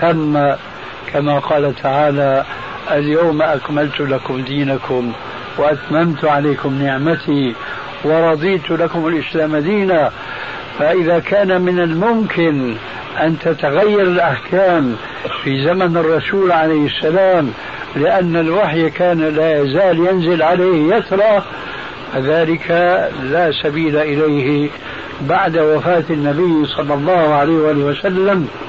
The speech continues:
فلو أن خليفة مسلما بل قرشيا راشدا قال لطائفة منهم: "لا تصلوا العصر إلا في مكان كذا"،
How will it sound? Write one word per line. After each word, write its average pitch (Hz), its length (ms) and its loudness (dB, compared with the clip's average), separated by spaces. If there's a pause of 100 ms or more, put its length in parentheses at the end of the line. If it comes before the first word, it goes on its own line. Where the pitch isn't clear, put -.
(1300)
فلو 214 360 4
أن 208 360 2
خليفة 170 800 0 (300)
مسلما 151 680 0 (600)
بل 170 500 2 (200)
قرشيا 165 680 2
راشدا 143 920 2 (920)
قال 202 320 4
لطائفة 165 1120 2
منهم: 147 540 0
"لا 165 160 4
تصلوا 151 560 -2
العصر 139 520 0
إلا 147 360 0
في 147 180 -4
مكان 139 400 -2
كذا"، 202 460 2